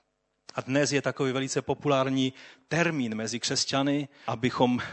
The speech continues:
byli misionální, abychom byli církví, která je ne misijní, ale misionální. To znamená, že my jsme tou misí.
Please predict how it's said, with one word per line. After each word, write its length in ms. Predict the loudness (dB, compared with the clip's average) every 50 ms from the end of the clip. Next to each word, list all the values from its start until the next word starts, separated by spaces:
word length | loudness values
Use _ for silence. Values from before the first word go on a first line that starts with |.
| -4 0
byli 300 | 2 2 2 4 2 2
misionální, 800 | 2 0 0 0 0 0 0 0 0 0 0 -2 -4 -6 -8 -8
abychom 320 | -8 -8 -6 -4 -4 -2 -2
byli 140 | -2 -2
církví, 440 | 0 2 2 2 0 0 -4 -6 -6
která 300 | -6 -4 -4 -2 0 0
je 240 | 0 2 0 -2 -2 -4 -10 -12 -4 -2
ne 100 | -2 0
misijní, 720 | 2 2 2 2 2 0 0 0 0 0 0 0 -2 -2 -2
ale 180 | -2 -2 0
misionální. 720 | 0 0 0 2 4 4 6 6 6 4 4 2 0 -2
To 100 | -2 0
znamená, 380 | 2 4 6 6 6 4 2 0 -4 -12 -14 -8 0
že 160 | 4 4 4
my 180 | 4 4 2 2
jsme 460 | 4 6 6 6 6 4 2 0 -2 -4 -4 0
tou 160 | 2 2 2
misí. 460 | 2 0 0 0 0 -2 -2 -6 -12